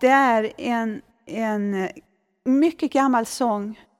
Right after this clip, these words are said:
Jag tror att den skrevs på artonhundraåttiotalet. Mycket bra texter på de sångerna, för det är bibeltexter. Och det är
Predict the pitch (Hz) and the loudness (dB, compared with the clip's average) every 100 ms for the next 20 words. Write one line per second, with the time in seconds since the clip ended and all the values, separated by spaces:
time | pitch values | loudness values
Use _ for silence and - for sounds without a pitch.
0 | _ _ - 208 226 214 208 - - 220 | _ _ -8 -2 -2 0 -6 -6 -4 0
1 | 208 190 - _ 202 196 185 226 226 226 | 0 -2 -12 _ -2 -2 0 -2 -2 -4
2 | 214 208 208 - - 202 175 208 - - | -4 -4 -6 -14 -8 -6 -4 -8 -10 -20
3 | - _ _ _ _ _ _ _ 220 233 | -20 _ _ _ _ _ _ _ -8 -4
4 | 220 254 254 254 254 - 208 233 240 220 | -2 0 0 -2 -4 -8 -6 -4 -4 -4
5 | 233 233 190 185 - 202 202 277 269 226 | -2 -4 -4 -8 -8 -6 -2 -2 -2 -4
6 | 190 - - - - 214 302 _ _ _ | -8 -8 -12 -12 -8 -6 -8 _ _ _
7 | _ _ _ _ _ _ _ 220 214 208 | _ _ _ _ _ _ _ -2 -2 -4
8 | - - 226 214 247 233 208 196 | -20 -4 -2 0 2 2 2 -2